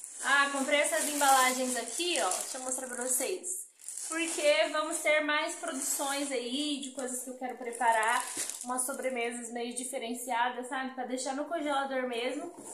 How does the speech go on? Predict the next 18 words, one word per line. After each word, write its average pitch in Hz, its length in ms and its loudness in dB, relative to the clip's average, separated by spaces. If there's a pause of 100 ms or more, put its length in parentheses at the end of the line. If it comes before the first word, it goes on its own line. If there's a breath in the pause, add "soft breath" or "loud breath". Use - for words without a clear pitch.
(560)
E 247 140 -6
aí, 262 720 -2 (240)
é, 220 800 -6 (240)
eu 240 120 -6
comprei 269 480 2
esses - 240 2
potinhos 254 420 -4
porque 262 280 -10
é 240 80 -6
melhor. 247 480 -4 (600)
A 240 100 -10
bagunça, 233 460 -2
ele 214 100 -10
deu 220 120 -8
até 269 400 -10 (1300)
Sucrilhos 302 640 -2
das 247 220 -4
crianças. 311 1200 2